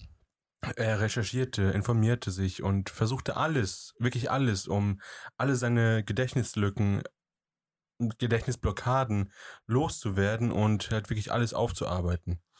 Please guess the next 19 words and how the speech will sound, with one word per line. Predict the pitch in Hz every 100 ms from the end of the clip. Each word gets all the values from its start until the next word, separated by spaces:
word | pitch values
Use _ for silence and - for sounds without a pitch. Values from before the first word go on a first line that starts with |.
| - - - - - - -
Er | 107 110 - _ _ _ _ -
hat | 113 135
halt | 143 135 -
in | 127 135
dieser | 131 110
Basis, | 98 127 139 127
hat | 131 -
er | 117 117 -
eine | 113 110 107 107
Amateurfunkstation, | 104 104 - 143 123 139 - 123 - 127 120
ge-, | - 92
eine | - 85
Amateur-, | 90 - 95 -
eine | 101 107 110
Funkstation | - 151 156 135 131
gesehen. | 117 127 127 _ _ _ _ _ _ _ _ - - - - -
Der | 95
Haus-, | 127 127 92
der, | 90 87